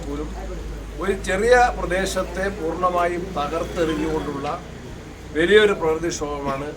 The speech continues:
വെലങ്ങാടിനും ഉണ്ടായത് എന്ന് നമുക്കെല്ലാവർക്കും അറിയാം. സർക്കാരിൻ്റെ നടപ-, നടപടിയിൽ ഇവിടുത്തെ ജനങ്ങൾക്ക് വലിയ പ്രതിഷേധമുണ്ട്, വേദനയുണ്ട്. ഇത് രാഷ്ട്രീയമായിട്ട് പറയുകയല്ല, എല്ലാ വിഭാഗം ജനങ്ങളിലും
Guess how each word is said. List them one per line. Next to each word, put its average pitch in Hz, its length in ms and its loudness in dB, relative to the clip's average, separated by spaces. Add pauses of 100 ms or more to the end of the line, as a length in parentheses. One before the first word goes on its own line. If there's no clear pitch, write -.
(100)
വെലങ്ങാടിനും 131 540 -8 (760)
ഉണ്ടായത് 160 440 2 (120)
എന്ന് 143 180 -4 (140)
നമുക്കെല്ലാവർക്കും 127 720 -8
അറിയാം. 117 260 -8 (600)
സർക്കാരിൻ്റെ 185 580 0
നടപ-, 190 420 2
നടപടിയിൽ 185 520 0
ഇവിടുത്തെ 180 340 0
ജനങ്ങൾക്ക് 170 500 -2 (960)
വലിയ 190 260 4 (120)
പ്രതിഷേധമുണ്ട്, 185 800 0 (120)
വേദനയുണ്ട്. 175 640 4 (1120)
ഇത് 135 180 -10
രാഷ്ട്രീയമായിട്ട് 180 680 0
പറയുകയല്ല, 156 540 0
എല്ലാ 139 180 0 (140)
വിഭാഗം 156 460 0
ജനങ്ങളിലും 147 460 -2